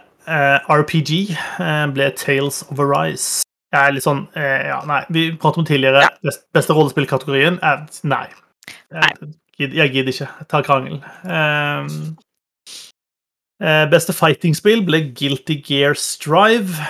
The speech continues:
Speaker 2: Ja, ifølge Odd Karsten så er det, det er en strive, holdt jeg på å si, og i det hele tatt komme seg forbi, eh, tutorialen i det spillet der.
Speaker 1: Ok.
Speaker 2: Eh,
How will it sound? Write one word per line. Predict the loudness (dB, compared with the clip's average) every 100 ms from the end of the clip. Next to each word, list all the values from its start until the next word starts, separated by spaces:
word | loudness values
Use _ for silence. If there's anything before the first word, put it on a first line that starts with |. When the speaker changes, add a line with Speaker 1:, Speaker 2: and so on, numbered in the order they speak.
| -14 -20 _ _ _ _ _ _ 0
Speaker 2:
Ja, | 2 2
ifølge | -4 -6 -8 -6 -6
Odd | -6 -8
Karsten | -10 -10 -16
så | -10 -8 0
er | 2 2
det, | 2 0 0 -4
det | 0
er | 2
en | 0 -8 -18 -16
strive, | -12 -2 0 0
holdt | -4 -8 -8
jeg |
på | -6
å |
si, | -8 -8 -14
og | -12 -12 -10 -8
i | -4
det |
hele | -4
tatt | -6 -8
komme | -8 -10
seg | -10 -12
forbi, | -10 -8 -4 -4
eh, | -4 -4 -6 -8 -10
tutorialen | -8 -4 -2 -2 -4 -8 -6
i | -4
det |
spillet | -4 -6 0
der. | 0 0 _ -20 _
Speaker 1:
Ok. | -8 -2 0 0 -2
Speaker 2:
Eh, | -6 -6 -4 -2